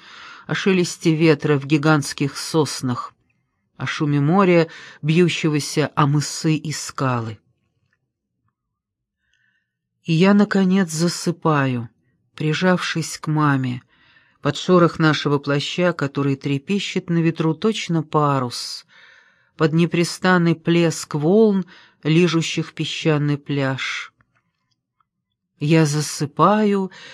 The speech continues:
и мне снится, что когда я открою глаза, корабль будет здесь,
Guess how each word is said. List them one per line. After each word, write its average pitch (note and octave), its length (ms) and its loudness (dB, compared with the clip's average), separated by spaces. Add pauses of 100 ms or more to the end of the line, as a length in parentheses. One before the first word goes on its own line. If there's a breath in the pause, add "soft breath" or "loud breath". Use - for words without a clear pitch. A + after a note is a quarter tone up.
(160 loud breath)
и F#3+ 100 4
мне F#3+ 220 6
снится, G3+ 480 0
что - 220 -4
когда F3 320 0
я F3+ 180 4
открою F3 460 0
глаза, E3+ 540 0
корабль D#3+ 500 0
будет D#3 340 0
здесь, D3 640 -2